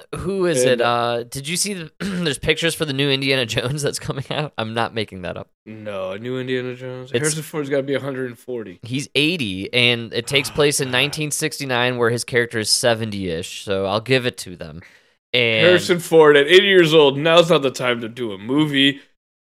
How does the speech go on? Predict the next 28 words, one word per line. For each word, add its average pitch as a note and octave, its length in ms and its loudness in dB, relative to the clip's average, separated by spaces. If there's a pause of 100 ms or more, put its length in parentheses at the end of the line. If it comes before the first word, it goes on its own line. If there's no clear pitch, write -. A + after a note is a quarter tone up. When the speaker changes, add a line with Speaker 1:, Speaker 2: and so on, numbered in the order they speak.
(120)
Speaker 2:
Run A3+ 260 4
for A3+ 160 4
president. G3+ 760 6
Speaker 1:
Yeah, A#3 280 6
Speaker 2:
Come A3+ 540 10
on, G3+ 40 8
Speaker 1:
come F#3+ 120 10
Speaker 2:
what C4 260 12
Speaker 1:
on. G3+ 180 2
Speaker 2:
are A3 120 8
you G#3 240 8
Speaker 1:
<laughs> - 0 -
Get C4 160 8
Speaker 2:
doing? A#2 160 2
Speaker 1:
with C#4 180 6
the A#3+ 100 -4
times, G#3+ 840 -2
dude. - 520 -10
Speaker 2:
Now's A3 300 10
the G#3+ 120 6
time A3 240 6
to G3+ 60 0
start A3+ 300 6
your, G#3 220 4 (100)
your F#3+ 120 2
political G#3 540 6
career. F#3+ 800 4
Speaker 1:
<laughs> G#3+ 60 2